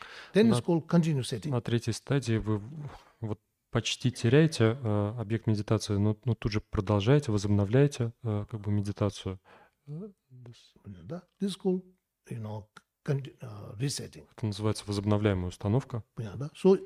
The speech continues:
Speaker 1: n-, each name of the set-, the stages, that's a very useful, P T instructions there.
Speaker 2: Даже каждое название, э, каждой стадии очень полезное, в нём сущностное наставление.
Speaker 1: Понятно, да? Then, uh, close setting.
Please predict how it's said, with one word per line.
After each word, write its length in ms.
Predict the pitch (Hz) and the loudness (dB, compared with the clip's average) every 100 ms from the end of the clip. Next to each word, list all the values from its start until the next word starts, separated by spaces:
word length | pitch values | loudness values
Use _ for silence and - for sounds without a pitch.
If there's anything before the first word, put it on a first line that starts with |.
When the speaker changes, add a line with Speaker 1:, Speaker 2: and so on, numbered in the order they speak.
| 156 | -6
Speaker 1:
n-, 220 | 123 - - | -6 -4 4
each 340 | 240 240 - | 6 6 4
name 300 | 143 165 196 | 2 4 4
of 140 | 151 | 2
the 100 | 139 | -2
set-, 400 | 135 - 151 143 - | -4 -2 -2 -4 -8
the 220 | 135 123 | -8 -8
stages, 520 | - 170 165 151 - | 0 2 4 0 -4
that's 220 | - 147 | -10 -10
a 40 | 131 | -10
very 300 | 107 160 220 | -6 -2 0
useful, 400 | 170 151 - 110 | 0 -2 -6 -6
P 120 | - 170 | 2 2
T 100 | 170 | 2
instructions 440 | 127 143 110 101 | -4 -6 -8 -10
there. 220 | 120 90 - _ | -10 -12 -16 _
Speaker 2:
Даже 220 | 127 107 110 | -6 -4 -2
каждое 340 | 120 110 110 | -2 -2 -2
название, 720 | 107 101 101 117 104 98 98 _ 139 | -2 -2 2 4 4 2 -2 _ -12
э, 200 | 113 113 | -10 -10
каждой 300 | - 101 107 | -6 -4 -4
стадии 520 | - 120 127 110 107 120 | -4 -2 0 0 0 -2
очень 240 | 120 - 98 | -10 -8 -2
полезное, 520 | 107 123 139 110 98 - - - | 2 2 4 2 2 -8 -20 -12
в 100 | 101 | -2
нём 220 | 117 147 | 0 0
сущностное 540 | - 135 127 113 - 98 | -2 -4 -2 -4 0 -2
наставление. 560 | 90 - 85 73 71 78 | -2 -4 -8 -8 -12 -12
Speaker 1:
Понятно, 400 | 113 95 127 170 _ _ _ _ | -12 -10 -10 -10 _ _ _ _
да? 80 | 151 | -8
Then, 440 | 123 185 262 285 262 _ _ _ - | 4 6 6 2 -4 _ _ _ -10
uh, 520 | 139 135 131 135 135 - _ _ _ - | -6 -4 -4 -6 -8 -12 _ _ _ 4
close 200 | 214 233 | 6 8
setting. 380 | - 170 123 101 | 4 0 0 -10